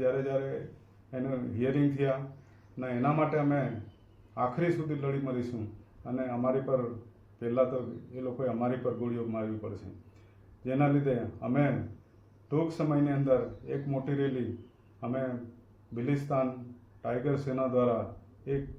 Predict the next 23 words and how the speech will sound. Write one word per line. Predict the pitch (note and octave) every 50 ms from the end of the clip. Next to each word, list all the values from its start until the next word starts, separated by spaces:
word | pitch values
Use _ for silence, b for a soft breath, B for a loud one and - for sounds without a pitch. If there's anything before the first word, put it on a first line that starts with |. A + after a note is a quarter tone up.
| - -
મોટી | B2+ C3 C3 D3 C#3+ C#3 C3 A#2+ A2+ A2 A#2
રેલી | B2+ C3 C3+ C3+ A#2+
કાઢવા | B2+ B2 A#2+ A#2+ A#2+ A#2+ A#2 A#2 A2+ A#2
માંગીએ | A#2 A#2+ B2 C3 B2 A2+
છીએ. | B2 G#2+ G2 E2 - B B B B B B -
અને | B2 A#2 B2 B2+ B2+ B2+ B2+
એ | C#3 C#3+
રેલી | D3 C#3+ C3 B2+ A#2 G#2 F2+ - - - - - - -
આપણે | - A#2 A#2+ - C3 B2+ B2 B2 A#2+ A#2+ - -
એક | C#3 D3 D3+ D3 -
છ | - - C3+ A#2+ G2 F#2+ - - - - - - - - -
બે | B2 B2+ C3 C3+
હજાર | C3+ D3 C3+ C#3 -
પચીસના | - - - - D3 C#3 C3+ D3 C#3+ C3+ B2 B2
રોજ | C#3+ D3+ D3+ - G#2 G2+ - - - - - - - - -
અમે | B2+ C3 C#3+ C#3+ C3+ B2+ A#2+ - - - - - - - - - - - - C3
આખો | B2+ - - C#3+ C#3 C#3 -
પ્લાન | - C#3 C#3+ D#3 D#3+ D#3
બનાવીએ | D3+ D3 D3 C#3+ C#3 C#3 B2+ - B2+
છીએ, | B2 A2+ G#2+ G#2 - - - - -
રૂટ | B2 C3+ D#3+ E3 D3+
બનાવીએ | D#3+ D3+ D#3 D3 D3 C#3+ C#3 C3
છીએ | C3+ C3 A#2+